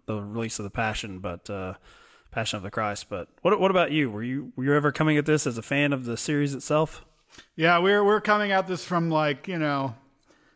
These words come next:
Speaker 2: as far apart as you, you
Speaker 1: Okay.
Speaker 2: can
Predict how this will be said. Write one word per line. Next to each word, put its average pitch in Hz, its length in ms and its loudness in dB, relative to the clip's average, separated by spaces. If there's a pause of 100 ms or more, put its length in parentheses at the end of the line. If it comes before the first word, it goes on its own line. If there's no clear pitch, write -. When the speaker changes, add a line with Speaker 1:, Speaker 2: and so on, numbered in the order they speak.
(180)
Speaker 2:
as 139 220 -10
far 208 340 8
apart 185 460 6
as 156 180 -2
you, 160 280 -4
you 170 180 -4
Speaker 1:
Okay. 175 120 0
Speaker 2:
can 147 240 0